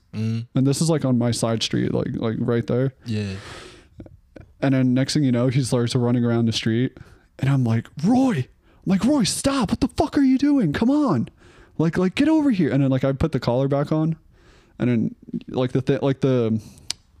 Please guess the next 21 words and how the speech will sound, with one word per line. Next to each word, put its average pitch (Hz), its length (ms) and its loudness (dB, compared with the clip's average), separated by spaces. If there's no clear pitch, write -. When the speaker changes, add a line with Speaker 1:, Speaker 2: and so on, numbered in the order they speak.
Speaker 2:
the 143 100 0
clamp 127 420 0
is 117 100 0
already 113 160 0
broken. 117 480 -2
Speaker 1:
Uh. 104 380 -8
Speaker 2:
So, 120 280 0
like, 117 140 -2
it 123 40 4
was 117 180 0
fucking 117 340 -2
useless. 117 380 0
So 117 200 -2
I 120 120 0
was 135 140 2
just 147 160 -2
lucky 127 200 0
enough 135 240 0
that 117 180 -2
he 127 100 0
wasn't 123 360 0